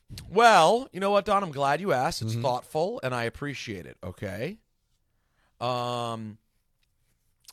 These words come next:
Speaker 1: I would like to say I feel excited. I love Christmas Eve. Um, you know,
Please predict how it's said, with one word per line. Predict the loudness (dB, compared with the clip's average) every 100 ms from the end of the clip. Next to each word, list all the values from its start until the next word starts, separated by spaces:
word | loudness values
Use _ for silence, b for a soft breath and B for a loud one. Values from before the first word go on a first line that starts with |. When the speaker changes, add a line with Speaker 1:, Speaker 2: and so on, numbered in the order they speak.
| _
Speaker 1:
I | 2 2
would | 0 -6
like | -4 -6 -6
to | -10
say | -6 -6 -6 -12 -14 _ _ _ _ _ _ _ _ _ _ -2
I | 0 0
feel | -4 -12 -10 -4 0 2 0 -2 -6 _
excited. | -12 -8 0 0 2 -2 -6 _ _ _ _ _ _ _ _ 4
I | 4
love | 4 0 0
Christmas | -2 -4 -4 -6 -4
Eve. | -4 -4 -6 -12 _ _ _ _ _ _
Um, | 0 2 2 -2 -10 -14 _ _ _ _ _ _
you | -8 -4
know, | -2 -2 -4